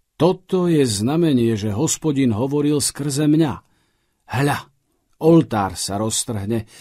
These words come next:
a vysype sa popol, ktorý je na ňom.“ A stalo sa, keď počul kráľ slovo muža Božieho,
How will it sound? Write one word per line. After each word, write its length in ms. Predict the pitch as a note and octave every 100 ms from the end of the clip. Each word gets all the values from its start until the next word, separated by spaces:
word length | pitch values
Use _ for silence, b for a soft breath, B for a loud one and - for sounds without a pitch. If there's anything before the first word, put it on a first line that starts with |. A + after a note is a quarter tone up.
| B
a 160 | B2+ A#2+
vysype 480 | B2 E3 E3+ E3 E3+
sa 240 | C#3+ A#2
popol, 560 | _ E3 E3+ D#3+ E3 B2+
ktorý 560 | - - C#3 C#3 C3+
je 40 | C3+
na 160 | A2+ D2
ňom.“ 240 | G1+ G1+ - _ _ _ _ _ _ _ _ _ _ _ _ -
A 80 | A2
stalo 320 | - C#3+ F#3
sa, 160 | F#3+ F3+
keď 160 | D#3 A2+
počul 400 | E3 E3 C#3 -
kráľ 320 | A2 E3+ B2+
slovo 400 | - G2+ G#2+ G#2+
muža 240 | G#2+ F#2+
Božieho, 560 | F2 B2 B2 A#2 A2